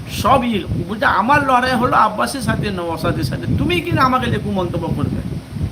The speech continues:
ভালো করবে না? উনি তো, উ-, উনি, ওনার তো নিজের ভাইপো, আপন তো ভাইপো, ভাইয়ের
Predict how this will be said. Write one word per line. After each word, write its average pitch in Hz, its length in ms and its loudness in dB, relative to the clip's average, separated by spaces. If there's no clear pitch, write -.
ভালো 170 160 -2
করবে 262 200 4
না? 190 80 -2
উনি 185 140 0
তো, 254 120 2
উ-, 254 260 2
উনি, 240 220 4
ওনার 233 280 0
তো 262 80 0
নিজের 240 280 2
ভাইপো, 196 400 0
আপন 277 380 2
তো 302 80 0
ভাইপো, 277 480 2
ভাইয়ের 254 320 0